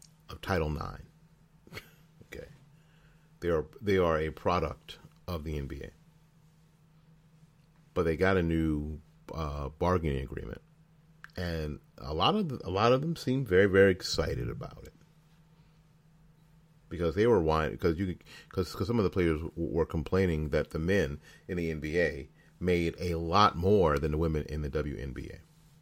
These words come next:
A. Okay, I know, I know, I know. And you're thinking, you just slapped your forehead and you're thinking, "What the?" Of course they do.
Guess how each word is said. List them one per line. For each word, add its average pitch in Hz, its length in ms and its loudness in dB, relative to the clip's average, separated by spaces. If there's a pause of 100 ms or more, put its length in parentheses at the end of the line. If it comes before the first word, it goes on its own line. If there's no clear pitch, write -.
(2250)
A. - 140 -6
Okay, 92 300 -4
I 107 140 -4
know, 98 260 -4
I 82 60 -12
know, 80 160 -10
I 85 100 -10
know. 76 160 -10 (380)
And 107 140 -6
you're 131 180 0
thinking, 98 420 -4
you 85 80 -6
just 101 220 0
slapped 104 340 0
your 95 120 2
forehead 92 440 2
and 85 80 -2
you're 110 100 0
thinking, 82 320 -2
"What - 260 -6
the?" - 180 2 (380)
Of - 360 -6
course - 380 -6
they 98 160 4
do. 71 280 -4